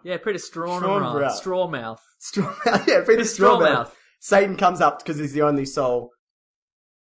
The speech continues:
Speaker 2: that Satan, Constantine is the only soul that Satan will come to Earth to collect personally,
Speaker 1: Mm-hmm.
Speaker 2: 'cause he escaped hell that one time
Speaker 1: Yep.
Speaker 2: when he was a kid, when he killed himself. That's a whole thing, I'm sure. But, um, you know when he goes to heaven, 'cause he tricks Satan, and then he gives him the finger as he's going,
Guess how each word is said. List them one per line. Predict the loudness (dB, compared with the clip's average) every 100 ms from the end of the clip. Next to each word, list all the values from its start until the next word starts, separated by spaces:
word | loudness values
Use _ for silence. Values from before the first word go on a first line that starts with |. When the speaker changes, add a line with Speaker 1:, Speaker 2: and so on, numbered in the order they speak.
| _ _ 0
Speaker 2:
that | 0 2
Satan, | 0 0 -2 -8 0
Constantine | 0 0 -2 -2 -2
is | -2
the | 0
only | 0 0
soul | -2 0 -2 -4 -8
that | -8
Satan | -2 -2 -2
will | -8
come | -6 -6 -6 -10
to | -8
Earth | -8 -8
to |
collect | -10 -8 -8 -6
personally, | -2 -2 -4 -10 -8
Speaker 1:
Mm-hmm. | -8 -8 -8
Speaker 2:
'cause | -4
he | -4
escaped | -2 -2 -2
hell | -4 -4
that | -4
one | -8 -8
time | -8 -8 -8 -12
Speaker 1:
Yep. | -14 -10
Speaker 2:
when | -10
he |
was | -10
a |
kid, | -10 -10
when | -10
he |
killed | -10 -12
himself. | -10 -12 -14 _ -12
That's | -6
a | -2
whole | -2
thing, | -4 -10 -12 -14
I'm | -16
sure. | -16 -12 -12 -12 _ _
But, | 2 4
um, | 4 0 0
you | 4
know | 6
when | 4
he | 6
goes | 6 4
to | 2
heaven, | 0 0 -4 -8 _ -8
'cause | -2
he | -2
tricks | 2 2 4
Satan, | 2 2 0 -8 -12 _ -6
and | -2
then | 0
he | 0
gives | 0 0
him | -2
the |
finger | -2 0 0 2 0 0
as | -4
he's | -4 -2
going, | 0 2 0 -4